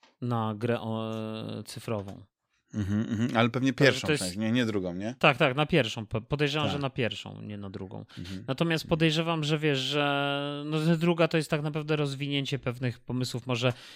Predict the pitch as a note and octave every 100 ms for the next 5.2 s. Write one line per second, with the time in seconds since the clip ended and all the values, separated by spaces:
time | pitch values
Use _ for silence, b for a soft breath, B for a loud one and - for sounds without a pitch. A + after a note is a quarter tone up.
0 | B C#3 A#2+ C3+ D3 - D#3+ D3+ D#3+ D3+
1 | D3 D3+ C#3+ - D3 - C3+ B2 C#3 C3+
2 | C3+ - B2+ C3+ - A#2+ B2 B2+ B2+ A#2+
3 | B2 B2+ C#3+ C#3 - D3 D3 C3 C#3+ D#3
4 | D3+ C#3+ A#2+ A#2 - A#2 - A2 A2 A2
5 | G#2+ C3